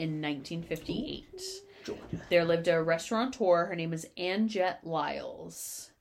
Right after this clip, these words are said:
Speaker 1: Macon is described as a sleepy ghost town type. Ann Jett was the only daughter of the Donovan family.
Speaker 2: Okay.
Speaker 1: Um, they were a very well thought of family.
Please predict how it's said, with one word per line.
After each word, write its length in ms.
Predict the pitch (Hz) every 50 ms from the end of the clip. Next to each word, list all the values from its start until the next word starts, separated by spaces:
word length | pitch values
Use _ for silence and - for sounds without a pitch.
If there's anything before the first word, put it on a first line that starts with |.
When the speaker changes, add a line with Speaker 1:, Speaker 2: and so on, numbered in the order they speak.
| _ _ _ _ _ _ _ _
Speaker 1:
Macon 320 | - 180 185 190 240 226 233
is 140 | 247 247 254
described 460 | 269 262 - - 208 190 190 185 185 180
as 200 | 170 170 170 -
a 100 | - 165
sleepy 460 | - - - - 165 160 165 208 208
ghost 300 | - 185 165 156 156 -
town 220 | - 147 143 147 156
type. 360 | - 151 151 180 180 - - _ -
Ann 220 | 175 175 170 175
Jett 200 | 180 175 160 -
was 140 | 175 175 -
the 180 | 165 160 - - - -
only 340 | 180 180 185 190 233 269
daughter 520 | 247 226 190 160 156 151 151 151 156 - -
of 360 | - 160 160 160 156 160 165
the 80 | 170 185
Donovan 600 | 175 233 254 262 240 165 143 139 135 131 135 - - -
family. 580 | - - - 131 127 127 - - - - - - - - -
Speaker 2:
Okay. 180 | 113 - 98 - 147 - _ _ _ - - - _ _ - - _ - - -
Speaker 1:
Um, 240 | 175 170 170 170 165
they 80 | 170
were 140 | 165 165 156
a 60 | 156
very 260 | 156 160 156 151 151
well 160 | 156 156 160 165
thought 220 | 165 185 180 175
of 160 | 180 202 -
family. 520 | - 160 165 165 160 165 165 170 202 214